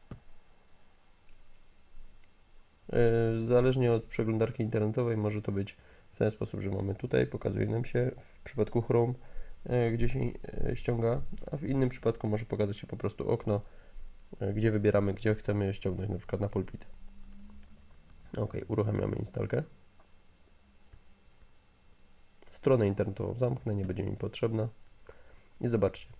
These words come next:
nic nie musiałem robić, nic nie trzeba instalować, tylko po prostu uruchomić. Czyli nawet nie, nie,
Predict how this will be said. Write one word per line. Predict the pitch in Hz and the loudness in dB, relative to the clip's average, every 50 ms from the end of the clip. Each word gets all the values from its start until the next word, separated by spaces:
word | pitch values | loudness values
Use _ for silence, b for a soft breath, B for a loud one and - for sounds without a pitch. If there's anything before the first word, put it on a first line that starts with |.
| - - | -6 0
nic | 127 156 175 165 - - | 4 6 6 6 6 4
nie | 135 123 | 4 4
musiałem | 117 113 113 - 107 101 | 4 4 2 2 0 2
robić, | 95 92 92 98 - - - - - - - - _ _ _ - - | 2 0 0 -2 -4 -6 -10 -16 -20 -20 -20 -20 _ _ _ -10 -4
nic | - 110 120 147 | 0 0 2 2
nie | 123 117 | 0 0
trzeba | - 117 104 101 | 0 0 0 0
instalować, | 101 104 - - 98 98 123 - | 0 -2 -2 -2 -2 -2 -2 -2
tylko | - - - 123 | -4 -4 -4 -4
po | 113 | -2
prostu | - - - - 110 | -2 -4 -2 0 0
uruchomić. | 107 104 107 107 101 90 92 113 - - - - - - - - - - - - - | 2 2 4 2 2 0 0 -2 -4 -6 -14 -20 -20 -20 -20 -20 -20 -20 -18 -18 -6
Czyli | - 98 95 | -4 -2 0
nawet | 98 95 98 98 101 | 2 2 2 0 0
nie, | 98 98 98 - - | 0 -2 -2 -2 -2
nie, | - 92 90 | -2 -2 -2